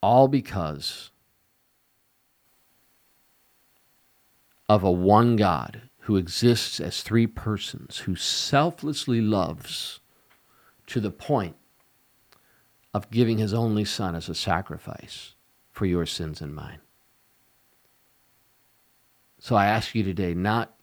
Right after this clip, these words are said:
do you believe in the Trinity, not do you see the Trinity in Scripture, but what will you do in response to the Trinity?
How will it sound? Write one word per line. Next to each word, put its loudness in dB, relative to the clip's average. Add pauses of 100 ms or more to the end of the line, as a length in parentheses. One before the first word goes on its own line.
(460)
do 0
you 0
believe 0
in -2
the -2
Trinity, -4
not -6
do -8
you -4
see -2
the -4
Trinity -6
in -6
Scripture, -8
but -8
what -2
will -4
you -6
do -10 (1160)
in 0
response -4 (1200)
to -4
the -4
Trinity? -6